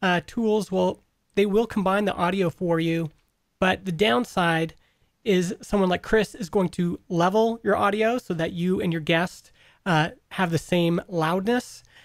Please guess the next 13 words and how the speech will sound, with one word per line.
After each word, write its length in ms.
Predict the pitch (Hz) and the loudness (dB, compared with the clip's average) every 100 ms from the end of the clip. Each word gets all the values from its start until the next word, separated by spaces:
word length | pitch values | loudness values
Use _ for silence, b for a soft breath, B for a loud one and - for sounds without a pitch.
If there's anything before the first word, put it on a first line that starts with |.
| b b - | b b -2
And, 380 | 170 170 165 - | 0 2 -2 -4
um, 500 | - 180 165 160 156 - _ | -2 0 2 0 -4 -8 _
a 40 | 196 | 2
lot 160 | 202 | 2
of 40 | 208 | 0
these 140 | 180 | -6
tools 400 | - 208 185 170 | -6 -2 -2 -2
won't 380 | 240 170 180 214 | -4 0 0 0
do 140 | 170 | -2
that 200 | 185 175 | -2 -4
for 240 | - 175 160 | -2 -2 0
you. 300 | 160 170 156 - _ _ _ _ | -2 -4 -6 -12 _ _ _ _
So 440 | - 185 170 170 | -2 2 2 0